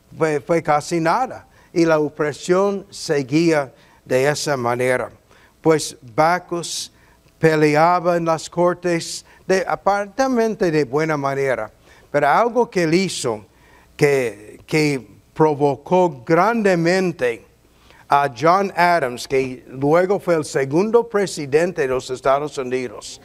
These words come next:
y, y Samuel Adams, y un hombre llamado Payne, es que Backus fue con otros hombres cuando el Congreso, ah, cuando, ah, tenían, tenían esa, ah, el Congreso reunido para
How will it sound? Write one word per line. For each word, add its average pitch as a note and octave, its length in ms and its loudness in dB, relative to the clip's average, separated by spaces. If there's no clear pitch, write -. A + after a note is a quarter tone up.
y, D3+ 140 2
y D3 460 -2
Samuel D#3+ 680 2
Adams, A2+ 600 -2
y C3+ 80 -2
un E3 180 2
hombre F3+ 280 0
llamado D3+ 480 0
Payne, D#3 460 -2
es D#3+ 220 -2
que E3 200 0
Backus F#3+ 600 -2
fue G3 220 0
con F3 180 -2
otros G3 400 -2
hombres E3 560 -2
cuando F3+ 460 2
el D#3+ 240 2
Congreso, D3+ 1120 -2
ah, C3+ 320 2
cuando, D#3+ 280 -2
ah, C3 240 0
tenían, D#3+ 440 -2
tenían G3 460 0
esa, F#3+ 500 0
ah, A#2+ 240 -2
el D3+ 200 0
Congreso F3+ 580 0
reunido F3 540 0
para E3 480 0